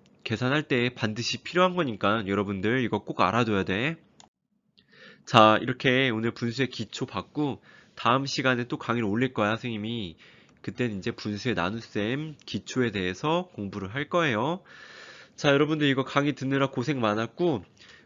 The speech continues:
이 학습터에 올려, 보면은 선생님이 학습지 올려놨어. 그러니까 이 학습지도 풀어가지고 꼭 정답까지 확인해서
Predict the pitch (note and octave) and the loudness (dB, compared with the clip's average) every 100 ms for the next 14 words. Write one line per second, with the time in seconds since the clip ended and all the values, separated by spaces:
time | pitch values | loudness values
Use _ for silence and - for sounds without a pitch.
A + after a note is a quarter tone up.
0 | _ C3+ D3 E3+ - F#3 E3 A2 A2+ - | _ 2 2 2 -2 0 2 2 0 -4
1 | A#2 B2+ B2+ B2 B2 A2+ D#3+ F3 E3+ D#3 | -4 -2 0 0 -2 -2 -4 -4 -4 -4
2 | A3 - G#3+ - A#2+ G#2+ G#2+ E2+ - G2 | -4 -4 -4 2 2 4 2 -2 -6 -4
3 | G2 A#2 - - G2+ F2+ A#2 F3 - - | -2 -4 -8 -10 -6 -6 -6 -8 -10 -12
4 | C3+ A#2+ C#3 F3+ G#3 - - - _ - | -6 0 2 2 2 -4 -20 -20 _ -2
5 | F#3+ E3 C3 A#2+ D#3+ G3 G#3+ - - _ | 0 0 -2 -4 -2 -2 -2 -10 -20 _
6 | _ G#3+ A3 - _ - A#2+ B2 C#3 - | _ 0 0 0 _ -8 -4 -2 -2 -2
7 | B2+ B2+ F3 F3 E3 C#3 B2 C#3 C3+ | -2 -2 -2 0 -2 -2 0 0 -2